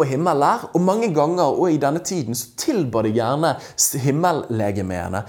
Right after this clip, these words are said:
som stjerner og sol og så videre. Så dette var mest sannsynlig mennesker som var lært opp til å se på himmelen, og som hadde nok en religiøs tilnærming til det.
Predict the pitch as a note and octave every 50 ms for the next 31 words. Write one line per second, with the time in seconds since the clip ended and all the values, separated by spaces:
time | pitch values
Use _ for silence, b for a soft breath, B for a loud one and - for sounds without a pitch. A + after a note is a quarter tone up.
0 | B B B - - A#2 - - - B2 B2+ A#2 B2 C3+ D3 E3 C#3+ A#2 G#2 G2
1 | G#2+ - - - - - - A2 G#2 - - - F3+ D3+ A#2+ G2 F#2 F#2 G2 F#2+
2 | - - - - - - - A2 - - C3 A2 G#2+ G#2 A2+ B2 C#3+ A#2 F#2 F#2+
3 | - B B B B D3+ - F3+ G3 A3 - D4+ C4+ A#3 A3+ A#3+ C4 - - G3
4 | F3 - G#3+ A#3+ G3 E3 C#3+ C#3+ C3+ D3 F#3 G#3+ - - D3 A#2+ B2 B2+ B B
5 | B B - - D#3 C#3+ C#3 C#3 C#3+ D3+ E3 D3+ C#3+ D#3+ - A3 A3 - - -
6 | - - C3 A2+ A2+ - - - - G#3+ F3+ D#3 - - C#3 A#2 A2+ A#2+ B2+ D#3+
7 | F3+ D3+ C3 D3 F3+ F#3 - B B B B B - - - G#3+ F#3+ F3+ - -
8 | - G3 F#3 G3 C4 B3+ - - D3+ C#3 C3 C3+ C3 B2 C#3+ F3+ G#3 A#3+ G#3+ D3
9 | - - - - - C4+ A3 D#3 C3 A2 G2+ G#2 G#2 G#2 - - F#3+ D#3+ C3+ A#2
10 | A2+ -